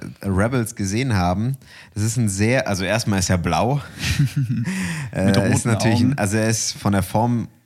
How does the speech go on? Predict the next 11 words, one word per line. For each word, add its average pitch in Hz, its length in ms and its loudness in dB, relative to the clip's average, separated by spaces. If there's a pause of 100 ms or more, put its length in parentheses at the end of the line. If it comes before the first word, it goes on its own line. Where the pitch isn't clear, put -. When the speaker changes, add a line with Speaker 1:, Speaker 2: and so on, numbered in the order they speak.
(180)
Speaker 1:
ich - 100 -20
kenn 98 140 -6
die 92 80 -2
Rasse 98 260 0
jetzt 95 160 -4
gerade 87 260 -2
nicht 90 200 -4
ganz, 92 380 -4
äh, - 160 -6
Speaker 2:
Chiss. - 300 0
Speaker 1:
auswendig. 104 260 -6